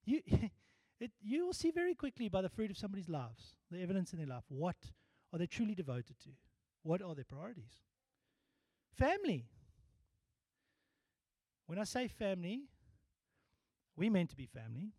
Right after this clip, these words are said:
So I'm not talking about this family, I'm talking about your blood family, right? Your kids, your extended family, your in-laws, I don't know, anyone. Come, th-, th-, like, ca-, is that taking priority over God's ways,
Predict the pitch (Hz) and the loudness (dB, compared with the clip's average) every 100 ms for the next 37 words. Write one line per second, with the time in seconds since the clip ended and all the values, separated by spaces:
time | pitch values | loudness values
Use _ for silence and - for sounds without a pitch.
0 | - _ _ _ _ _ _ _ _ - | -20 _ _ _ _ _ _ _ _ -14
1 | - 170 196 185 185 165 143 175 170 143 | -8 -4 2 4 6 6 4 0 -2 -6
2 | 170 185 165 151 156 180 - 127 117 139 | -2 0 2 2 4 4 2 -4 -4 -10
3 | - 135 202 - - _ _ - 156 247 | -10 -6 -6 -6 -16 _ _ -6 2 6
4 | 190 - - - - _ _ _ _ _ | 6 4 -16 -20 -20 _ _ _ _ _
5 | _ - 165 170 247 233 220 - 165 139 | _ -4 -2 2 4 6 4 4 2 2
6 | 139 180 233 185 123 143 185 170 147 170 | 0 0 0 0 0 0 2 2 0 0
7 | 220 139 113 - _ _ _ _ - 196 | 2 2 -2 -8 _ _ _ _ -2 0
8 | 196 196 190 196 202 190 196 196 - _ | 0 -2 -2 -6 -6 2 2 2 -4 _
9 | _ - _ _ _ _ - - - 330 | _ -20 _ _ _ _ -20 -2 2 4
10 | 302 359 202 196 254 220 - - 233 240 | 6 6 6 4 8 8 6 0 2 2
11 | 240 226 - 247 247 311 330 - 165 170 | 0 -2 0 4 8 8 6 2 -2 -2
12 | 226 196 226 214 254 254 262 _ _ _ | 2 6 6 8 6 4 2 _ _ _
13 | _ _ _ _ _ _ _ _ _ _ | _ _ _ _ _ _ _ _ _ _
14 | _ _ _ _ _ _ _ _ _ _ | _ _ _ _ _ _ _ _ _ _
15 | _ 196 262 156 120 127 - | _ 0 0 0 -6 -8 -16